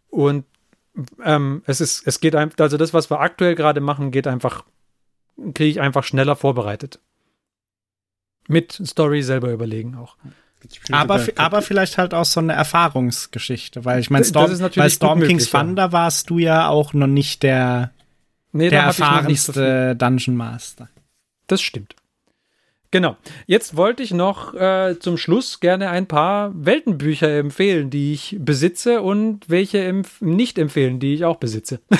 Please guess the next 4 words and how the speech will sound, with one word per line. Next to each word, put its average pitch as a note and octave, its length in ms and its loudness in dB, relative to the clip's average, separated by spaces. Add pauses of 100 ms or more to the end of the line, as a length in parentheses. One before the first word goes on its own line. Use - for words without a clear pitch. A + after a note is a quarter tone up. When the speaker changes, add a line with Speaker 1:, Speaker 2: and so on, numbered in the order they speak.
(220)
Speaker 1:
<laughs> F3+ 920 2
Ähm, D3+ 260 0 (680)
wichtig A#3 400 0
erstmal, G3+ 440 2